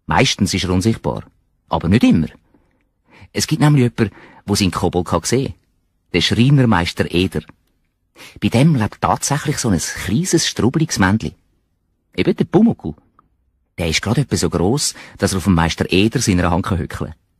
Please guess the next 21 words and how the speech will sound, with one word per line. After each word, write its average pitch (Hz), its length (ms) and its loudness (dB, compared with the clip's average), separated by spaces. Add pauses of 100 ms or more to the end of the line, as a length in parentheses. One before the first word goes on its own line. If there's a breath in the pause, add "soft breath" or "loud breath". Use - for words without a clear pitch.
(480 soft breath)
Und 78 120 2
meistens 85 460 2
ist 95 140 0
er 120 160 4
dran 101 240 2
schuld, 82 300 -2
wenn 82 140 0
plötzlich 101 340 0
etwas - 200 -8
verschwunden 107 420 0
ist, 76 200 -6 (200 loud breath)
wo 92 60 -2
man 87 140 2
vorher 87 280 0
schön 151 320 2
ordentlich 104 420 0
an 90 60 0
seinen 104 140 0
Platz 78 260 -4
gelegt 73 260 -8
hat. - 240 -10